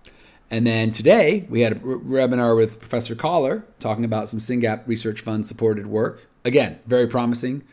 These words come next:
Lots of reason to be hopeful there. Make sure you watch that webinar. And then <clears throat> I think our next one is April twenty-seventh. So in about a month,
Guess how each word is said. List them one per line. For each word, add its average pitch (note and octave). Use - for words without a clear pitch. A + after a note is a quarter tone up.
Lots B2+
of B2
reason A#2
to G#2+
be A2
hopeful A#2
there. B2
Make G#2+
sure A2
you A2
watch G#2
that G2+
webinar. G2
And C#3+
then D3+
<clears throat> -
I E3+
think G#3
our D3+
next -
one D3
is B2+
April D3+
twenty-seventh. C3+
So A#2
in A#2
about A#2
a A#2
month, C3